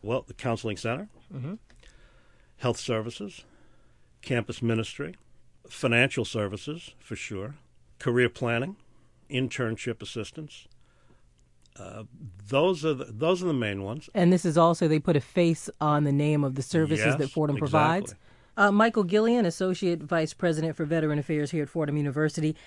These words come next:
Speaker 2: How does Fordham promote the program to soldiers who might not know about Fordham and what it, what, what we have to offer here?
Speaker 1: Uh, we, we, uh, we promote it through, um,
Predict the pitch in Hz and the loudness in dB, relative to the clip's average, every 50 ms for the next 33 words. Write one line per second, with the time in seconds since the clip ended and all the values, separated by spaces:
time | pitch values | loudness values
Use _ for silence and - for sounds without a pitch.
0 | - - - - 226 254 277 277 208 214 220 226 208 - - - 208 196 202 190 | -20 -12 -4 0 2 4 4 4 4 4 4 4 2 0 -2 -2 0 2 4 4
1 | 190 180 - - - - 190 175 170 165 180 208 240 - - - 185 165 - 196 | 2 0 0 -4 -4 0 2 2 4 6 6 4 4 4 0 -4 -6 -4 0 2
2 | 170 165 156 165 156 151 151 151 160 156 - - - 165 - - - 185 175 170 | 2 2 4 2 2 2 2 0 -2 -4 -8 -6 -4 -4 -4 0 2 2 2 2
3 | 160 170 160 - 180 165 170 175 170 170 156 156 170 160 165 170 175 151 123 - | 2 0 -2 0 2 4 4 2 2 -2 -4 -2 0 2 4 4 4 4 2 0
4 | - - 156 139 143 151 139 127 123 120 - _ _ - - _ - - - - | -6 -8 -6 -2 0 0 0 0 0 -4 -8 _ _ -20 -20 _ -20 -20 -20 -14
5 | - - 185 170 165 156 147 151 139 143 143 143 156 151 139 - - 156 151 147 | -6 -2 2 2 2 2 0 -2 -2 -4 -2 -2 -2 -2 -4 -6 -6 -6 -6 -6
6 | 151 - - 175 160 147 160 156 156 147 135 151 - 156 160 156 - 139 123 135 | -6 -6 -6 -4 -4 -2 -2 -2 -2 -4 -4 -6 -6 -6 -6 -6 -8 -10 -10 -10
7 | 113 - - _ - 131 123 120 123 123 113 - 131 131 131 131 131 - - _ | -12 -16 -16 _ -2 0 2 4 4 2 0 0 0 0 2 0 0 -4 -8 _
8 | - - - - 127 135 131 123 123 123 120 117 117 - 135 135 139 127 - - | -20 -18 -10 -4 -2 -2 -2 0 0 0 0 0 -2 -2 -2 -2 -4 -4 -4 -2
9 | 131 120 131 135 151 156 165 165 - - - - - 123 120 117 110 107 110 110 | 0 0 2 4 2 2 2 -2 -4 -8 -14 -6 -2 -2 0 0 0 0 0 0
10 | 107 101 98 95 87 95 | 0 0 -2 -4 -6 -10